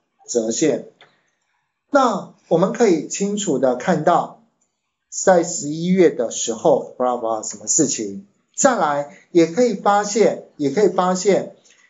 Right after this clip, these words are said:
二零一六年高于同期很多的，像例如说三月、五月、六月，还有八月，可以吗？大家会报告。那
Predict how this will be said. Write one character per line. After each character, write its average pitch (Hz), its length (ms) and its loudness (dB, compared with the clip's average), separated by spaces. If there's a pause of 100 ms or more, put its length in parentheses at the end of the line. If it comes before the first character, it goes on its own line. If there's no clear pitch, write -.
(120)
二 247 160 4
零 180 200 -6
一 208 120 -6
六 208 240 2
年 135 320 -6
高 190 360 2
于 156 140 -2
同 147 300 -4
期 147 180 -4
很 147 320 -4
多 156 240 2
的， 139 220 -2
像 151 420 -4
例 165 160 0
如 127 200 -2
说 127 340 -4 (120)
三 160 440 -4
月、 170 380 0 (500)
五 107 220 -6
月、 143 440 2 (680)
六 151 500 4
月， 143 380 0 (420)
还 120 160 -4
有 123 400 0 (640)
八 131 260 -2
月， 135 320 -6 (560)
可 165 160 2
以 160 60 2
吗？ 135 280 -8 (480)
大 170 100 2
家 170 140 0
会 180 120 0
报 180 200 2
告。 160 240 -2 (180)
那 240 380 -2